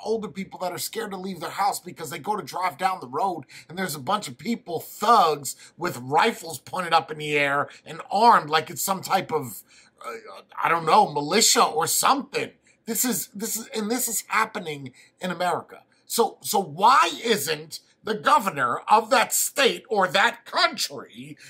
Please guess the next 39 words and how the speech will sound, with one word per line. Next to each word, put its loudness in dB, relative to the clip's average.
if, -2
if -4
that's 4
what 2
we're 4
gonna 2
label 2
that 2
whatever, 2
'cause -6
we -6
know 4
the 0
mayor 2
is -8
totally -8
fine -10
with -20
it. -12
Uh, 2
you -2
know, 2
during 0
this -2
little -2
thing, -4
I'm 0
gonna -4
put -6
some -8
things -2
on -4
the -10
screen -6
that -4
are -6
gonna -8
show 0
you -8